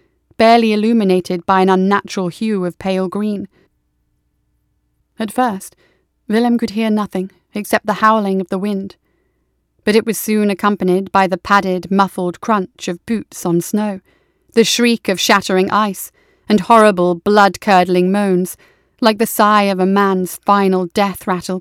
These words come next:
protracted in an infinite loop of despair. Willem's blood froze.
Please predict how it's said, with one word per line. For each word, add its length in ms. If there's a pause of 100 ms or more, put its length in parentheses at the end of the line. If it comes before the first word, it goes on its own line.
protracted 600
in 100
an 120
infinite 460
loop 320
of 120
despair. 520 (1400)
Willem's 380
blood 340
froze. 500